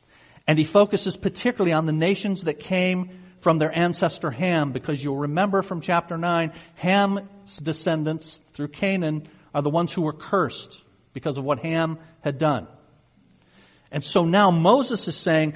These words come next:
"These nations that are persecuting us, this is where they came from."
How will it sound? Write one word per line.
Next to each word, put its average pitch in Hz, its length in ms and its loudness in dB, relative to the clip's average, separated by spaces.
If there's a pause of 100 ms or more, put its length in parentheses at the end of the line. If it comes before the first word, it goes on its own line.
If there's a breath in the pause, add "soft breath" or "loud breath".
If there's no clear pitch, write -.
(140)
"These 226 320 2
nations 214 640 0
that 156 360 4
are 151 640 4
persecuting 196 800 0
us, - 480 -12 (360 soft breath)
this 226 220 0
is 262 140 0
where 233 140 6
they 202 120 4
came 170 300 -4
from." 113 160 -12